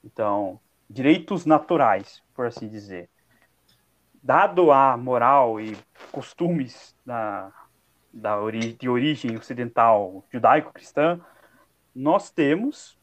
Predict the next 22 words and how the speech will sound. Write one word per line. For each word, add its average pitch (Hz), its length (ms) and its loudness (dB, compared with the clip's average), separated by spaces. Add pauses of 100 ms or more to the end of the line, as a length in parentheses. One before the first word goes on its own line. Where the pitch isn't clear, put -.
(200)
essa 185 380 -2 (120)
convergência 208 760 0
nas 208 160 -2
intenções. 190 720 -6 (540)
Mas 117 640 -2 (640)
os 175 160 -2
meios, 180 800 2 (100)
a 120 80 -4
forma 185 480 4
com 160 160 -8
que 131 380 -14 (500)
se - 160 -4
atinge 202 540 -4
isso 185 560 -8
é 180 80 4
que 175 420 -8 (440)
conservadores 147 580 -4
tradicionais, 175 1000 2 (320)
digamos, 113 580 -2
conservadores 127 580 -4
estatistas, 165 720 -8
são 175 460 -2